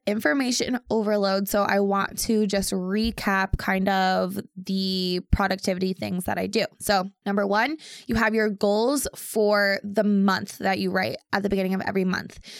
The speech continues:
And then you have your specific days that you work on or in your business. So Monday, Wednesday, Friday, client work, Tuesday, Thursday, working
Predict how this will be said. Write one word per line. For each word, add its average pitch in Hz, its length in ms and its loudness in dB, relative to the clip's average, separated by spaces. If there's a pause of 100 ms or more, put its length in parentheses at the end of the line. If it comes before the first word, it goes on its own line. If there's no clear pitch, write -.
(220)
And 220 100 2
then 233 80 2
you 240 120 0
have 208 260 2
your 202 120 4
specific 220 760 0
days 190 540 -2
that 202 160 -4
you 202 120 -2
work 190 320 -2 (160)
on 208 440 0 (120)
or 208 260 2 (180)
in 214 420 0
your 202 160 2
business. 185 680 -4
So 185 300 0
Monday, 190 400 2
Wednesday, 185 380 0
Friday, 240 480 2
client 214 440 0
work, 196 280 2 (380)
Tuesday, 220 480 2
Thursday, 190 760 0 (260)
working 196 640 0